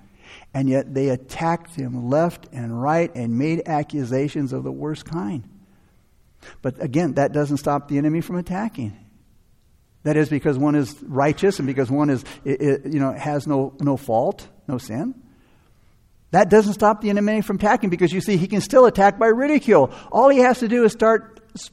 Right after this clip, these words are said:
slandering you and ridiculing, and guess what? People will listen. They'll believe it.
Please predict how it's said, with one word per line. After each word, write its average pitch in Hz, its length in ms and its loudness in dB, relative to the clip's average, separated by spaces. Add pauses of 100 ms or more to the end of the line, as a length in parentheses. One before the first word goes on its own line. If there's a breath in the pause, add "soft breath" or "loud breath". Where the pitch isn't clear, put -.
(160)
slandering 196 840 0
you 147 160 6
and 151 220 2
ridiculing, 165 640 4
and 175 120 -6
guess 302 220 -6
what? 240 180 -8
People 247 340 -6
will 202 120 -4
listen. 160 360 -6
They'll 202 120 -4
believe 220 400 -8
it. 143 140 -10